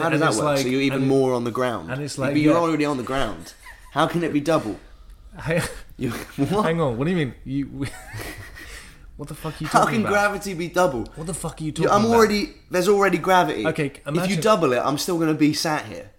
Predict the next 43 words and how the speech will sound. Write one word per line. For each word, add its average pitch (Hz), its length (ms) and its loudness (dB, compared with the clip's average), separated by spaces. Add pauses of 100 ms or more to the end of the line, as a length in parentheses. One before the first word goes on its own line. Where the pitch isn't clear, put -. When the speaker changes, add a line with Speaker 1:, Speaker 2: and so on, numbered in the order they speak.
(160)
Speaker 2:
Oh, - 180 -20
Jesus 85 320 -16
Christ, - 380 -14
it's 90 80 -14
so 110 260 -6
tiresome. 104 640 -10 (360)
Speaker 1:
Can 147 120 -2
I 151 40 8
Speaker 2:
You, 170 80 2
Speaker 1:
move 175 220 2
Speaker 2:
you 151 80 -4
don't 175 80 0
Speaker 1:
faster? - 400 -6 (880)
Speaker 2:
Why 160 260 -2
would 180 160 -2
you 165 80 -4
be 160 160 -2
able 156 140 0
to 156 80 -2
Speaker 1:
'Cause 143 80 0
Speaker 2:
move 190 100 2
Speaker 1:
it's - 80 -8
double. 170 220 4
Speaker 2:
faster? - 300 -6 (280)
Speaker 1:
Double 170 260 0
the 170 80 -2
pressure, - 440 -4
so - 120 -8
I 120 60 -4
can 127 160 -4
run 131 260 -4
faster. - 420 -12 (260)
Speaker 2:
No, 147 520 -4
Speaker 1:
Oh. 160 240 -4
Speaker 2:
what 147 80 -10
are - 20 -4
you 165 100 -6
talking 175 220 -6
about? 92 320 -10 (200)
You'd 139 120 -8
be 156 100 -4
moving 139 320 -4
slower. 147 460 -8